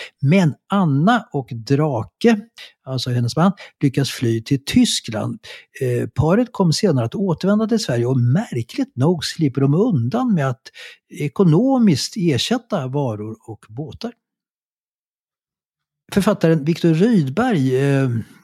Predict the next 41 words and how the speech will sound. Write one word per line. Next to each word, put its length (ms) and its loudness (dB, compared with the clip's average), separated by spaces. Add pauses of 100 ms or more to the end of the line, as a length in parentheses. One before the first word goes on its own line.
(300)
vad, 220 -8
vad 180 0
säger, 300 2
vad 200 -2
säger 300 0
namnet 460 -2
till 120 -12
dig 400 -2
idag? 600 -4
Man 200 -8
läser 320 -8
väl, 160 -12 (200)
man, 180 -8 (760)
det 80 -8
här 240 -4
med 340 -2
litteraturhistoria 920 2
är 80 4
ju, 140 2
ligger, 680 -4
försvann 460 2
väl 180 -2 (320)
nittonhundrasextioåtta 720 -4
också, 300 -8
så, 240 -16
så, 140 -10 (160)
som 200 -4
all 140 4
annan 520 2
bildning. 360 2
Men 240 -2 (280)
har, 340 0
har 220 2
du, 140 2
har 220 0
du 100 0
någon 140 0
förhållande 480 -2
till 80 -6
Viktor 260 -4
Rydberg? 320 -4